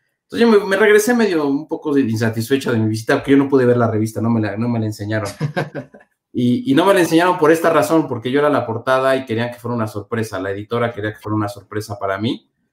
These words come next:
Speaker 2: ¿Y sí fue?
Speaker 1: Y claro que lo fue, cuando llega mi ejemplar de Architectural Record y lo veo que es una revista que además yo compraba desde que era estudiante y admiraba a todos los arquitectos que salían ahí,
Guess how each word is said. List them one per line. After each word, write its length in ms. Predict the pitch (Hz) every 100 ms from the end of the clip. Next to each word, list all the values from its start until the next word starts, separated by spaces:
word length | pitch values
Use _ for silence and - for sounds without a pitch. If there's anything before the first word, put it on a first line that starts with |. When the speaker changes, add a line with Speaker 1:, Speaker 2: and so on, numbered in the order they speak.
| _ _
Speaker 2:
¿Y 80 | 131
sí 140 | 160
fue? 280 | 113 - -
Speaker 1:
Y 40 |
claro 240 | 151 143 117
que 60 | 107
lo 100 | 107
fue, 180 | 135
cuando 260 | - 110 107
llega 300 | 117 135 123
mi 260 | 113 107 107
ejemplar 480 | 107 107 107 123 120
de 80 |
Architectural 500 | 107 - 120 123 110
Record 360 | 110 - 110 104
y 40 |
lo 140 | 104 117
veo 180 | 135 131
que 80 |
es 80 | 127
una 140 | 135 117
revista 380 | 113 120 123 107
que 60 |
además 460 | 104 107 123 120 - _ _ _
yo 280 | 120 127 117
compraba 480 | 120 113 135 135 117
desde 260 | 104 107
que 80 | -
era 100 | 123
estudiante 640 | 117 113 117 127 113 117 123
y 260 | 104 98
admiraba 480 | 98 101 107 110 113
a 140 | 110 -
todos 320 | 110 107 104
los 180 | 101 95
arquitectos 400 | - 117 113 -
que 160 | -
salían 260 | 101 110 113
ahí, 320 | 110 131 -